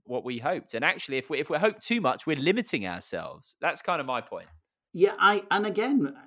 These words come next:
Speaker 2: we're gonna have to agree, Simon, even though you
Speaker 1: Yeah.
Speaker 2: thought there might be some kickback. I think for me, uh, do I set many goals? Not really, but I have a compass,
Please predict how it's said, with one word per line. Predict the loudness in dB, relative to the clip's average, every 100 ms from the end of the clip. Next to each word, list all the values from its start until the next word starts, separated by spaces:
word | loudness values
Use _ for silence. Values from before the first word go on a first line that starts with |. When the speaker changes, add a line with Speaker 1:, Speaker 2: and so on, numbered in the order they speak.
| 2
Speaker 2:
we're | 6 6
gonna | 8 6
have | 6 0 0 -2
to | 0
agree, | 0 0 -2 0
Simon, | -2 0 0 0 2
even | 2 2 0
though |
you | 2
Speaker 1:
Yeah. | 2
Speaker 2:
thought | 2 2
there | 0
might | 0
be | 0
some | 0 0
kickback. | 0 -4 -6 -4 -4 -4
I | 0
think | 2 2 -2 -20 -20 -20 _
for | 0
me, | 2 4 2 2 -2 -6 -10
uh, | -12 -12 0
do | 2
I | 2
set | 0 -2
many | -4 -4
goals? | -2 -2 -2 -2 -4
Not | -4 0
really, | 0 0 -4
but | -4
I | -4
have | -4 -6
a |
compass, | -6 -4 -4 -4 -6 -6 -4 -6 -8